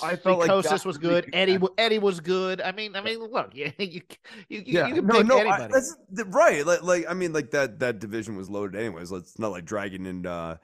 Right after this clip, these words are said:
Speaker 1: Malenko couldn't have a good match together either. Um, but, like, yeah, dude, I mean, Rey's, Rey's a legend. Like, just, I mean, I think it's easy to forget how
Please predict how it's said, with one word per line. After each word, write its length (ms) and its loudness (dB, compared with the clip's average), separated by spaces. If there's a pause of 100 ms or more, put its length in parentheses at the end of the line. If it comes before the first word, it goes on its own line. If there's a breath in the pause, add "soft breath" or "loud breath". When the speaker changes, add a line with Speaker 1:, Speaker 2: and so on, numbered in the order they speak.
(200 soft breath)
Speaker 1:
Malenko 400 -8
couldn't 180 -8
have 120 -14
a 40 -14
good 140 -12
match 220 -14
together 300 -12
either. 400 -4
Um, 380 -4
but, 360 -2 (920 soft breath)
like, 260 -2
yeah, 200 -2 (100)
dude, 160 -4
I 40 -12
mean, 260 -14 (240)
Rey's, 380 -2 (160)
Rey's 240 -8
a 80 -6
legend. 560 -10 (160)
Like, 260 -8
just, 240 -14 (220)
I 320 -18
mean, 440 -16 (840)
I 120 0
think 300 -2
it's 320 -4
easy 520 -4
to 240 -6
forget 840 -4 (680)
how 640 0